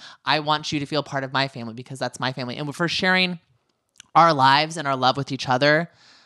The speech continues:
our families should be able to enjoy that as well." And I would hope that our families would get along. Like, that is my worst fear, is, like, <laughs> having,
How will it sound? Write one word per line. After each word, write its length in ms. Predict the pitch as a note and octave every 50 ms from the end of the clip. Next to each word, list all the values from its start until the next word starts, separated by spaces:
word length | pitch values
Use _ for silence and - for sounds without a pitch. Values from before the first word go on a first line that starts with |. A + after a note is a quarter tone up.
| _ _
our 140 | - D3+ D3+
families 340 | - - D#3+ D3+ D3 C#3+ D3
should 140 | - - C#3+
be 80 | C#3
able 160 | C3+ B2 C3 B2+
to 40 | B2+
enjoy 340 | B2+ B2+ C3 A#2+ A#2+ A#2+ A2
that 200 | A2+ A2 A2 A2
as 160 | A#2 B2 -
well." 220 | - A#2+ A#2 A2+ -
And 100 | F3+ D#3+
I 60 | D#3+ E3
would 100 | E3+ D#3+
hope 560 | - - - - G3 G3 D#3+ - - - - - _ _ _ _ _ _ _ _
that 100 | - C3+
our 80 | B2+ A#2+
families 300 | - B2 A2+ A#2 B2 B2+
would 80 | C#3 C3
get 80 | B2+
along. 240 | A#2 B2 A#2+ B2 C3+
Like, 160 | C#3+ D3 C#3+
that 140 | E3+ D#3+ D#3
is 100 | E3+ E3
my 120 | G#3 G3+
worst 360 | F#3+ D#3 C#3+ C#3 C#3+ - - -
fear, 140 | C#3+ B2+
is, 120 | B2 C3+ C3
like, 160 | C#3+ C#3 C#3
<laughs> 20 |
having, 680 | - - C3 - - - - - - A#3 G#3 F#3+ F#3 A3